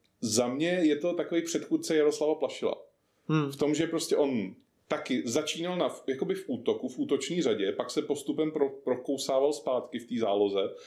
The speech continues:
Speaker 1: až vlastně skončil na tom
Speaker 2: Hmm.
Speaker 1: D M ku, na tom jako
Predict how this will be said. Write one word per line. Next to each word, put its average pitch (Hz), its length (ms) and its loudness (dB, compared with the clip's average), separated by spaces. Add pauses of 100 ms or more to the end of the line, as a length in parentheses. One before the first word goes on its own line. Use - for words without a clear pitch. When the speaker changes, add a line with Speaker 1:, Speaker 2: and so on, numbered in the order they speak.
(120)
Speaker 1:
až 110 100 0
vlastně 127 300 0
skončil 135 540 -2
na 135 80 2
tom 160 140 2
Speaker 2:
Hmm. 143 100 0
Speaker 1:
D 113 140 4
M 113 260 0
ku, 110 140 -8
na 113 100 0
tom 120 200 -2
jako 117 340 0